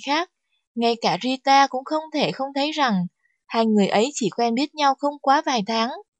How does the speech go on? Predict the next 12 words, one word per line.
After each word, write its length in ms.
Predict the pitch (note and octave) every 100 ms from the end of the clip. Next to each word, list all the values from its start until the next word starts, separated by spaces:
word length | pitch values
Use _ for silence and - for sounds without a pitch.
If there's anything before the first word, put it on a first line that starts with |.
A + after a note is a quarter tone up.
| _ _ _ _ _ _ A3
Và 140 | A3
vào 160 | G#3 G#3+
một 180 | G#3+ G#3
mùa 140 | G#3 G3+
hè, 380 | G#3+ G3 F#3 F3+ _ _ C4+
khi 120 | C4
cả 160 | G#3+ F3+
hai 240 | A#3 C#4
đều 180 | B3+ G#3
còn 180 | G3+ F#3+
rất 140 | C#4 -
trẻ, 320 | B3 E3